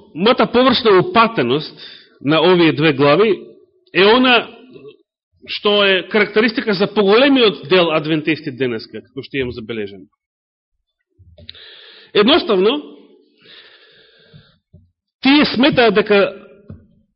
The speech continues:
модерните библиски преводи, како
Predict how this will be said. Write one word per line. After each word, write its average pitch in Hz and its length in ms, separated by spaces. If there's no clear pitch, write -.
модерните 240 600
библиски 156 500
преводи, 135 400
како 151 320